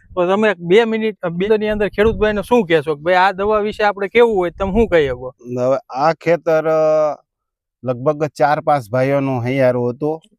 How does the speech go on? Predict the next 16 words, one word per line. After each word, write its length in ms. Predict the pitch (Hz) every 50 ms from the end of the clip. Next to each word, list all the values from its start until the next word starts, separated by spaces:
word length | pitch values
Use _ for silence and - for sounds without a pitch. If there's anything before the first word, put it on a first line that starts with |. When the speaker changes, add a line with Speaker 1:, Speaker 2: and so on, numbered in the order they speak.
| _
Speaker 1:
બરાબર 340 | 160 160 151 139 127 127 123
Speaker 2:
તો 100 | 120 123
Speaker 1:
છે. 40 | 127
Speaker 2:
આ 440 | 135 131 - - 117 123 131 139 127
ખેડૂત 400 | _ - - 143 156 160 170 143 143
માલિકે, 380 | 139 139 143 151 151 127 127
હું 160 | 120 131 143
તો 140 | 147 170 156
ભાગમાં 460 | 123 135 143 160 160 175 180 160 147
વાવું 300 | 131 127 127 123 120 113 - -
છું. 140 | 147 180 - -
Speaker 1:
હા. 140 | 143 131 123 - _ _ -
Speaker 2:
આ 120 | 113 117 120
ખેડૂત 400 | _ - 143 147 160 175 175 147 165
માલિકે 580 | 147 143 143 160 160 160 139 - 156 147 139
એક 100 | 147 156